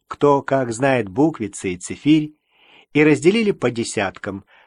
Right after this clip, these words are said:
постаравшись свести их в десятки так, чтобы в одном десятке буквицы и цифирь все знали приблизительно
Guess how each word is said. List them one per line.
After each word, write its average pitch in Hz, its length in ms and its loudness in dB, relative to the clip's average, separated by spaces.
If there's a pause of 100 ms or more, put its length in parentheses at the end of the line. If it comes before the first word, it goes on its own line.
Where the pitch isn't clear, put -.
(100)
постаравшись 160 760 -4
свести 113 520 -6
их 170 320 -4
в 104 100 -12
десятки 123 580 -2
так, - 360 -6 (240)
чтобы 120 340 -2
в 113 40 -2
одном 151 360 0
десятке 156 720 -4 (180)
буквицы 104 640 -2
и 123 140 -8
цифирь 202 480 -6
все - 320 -2
знали 190 260 -2
приблизительно 160 880 -4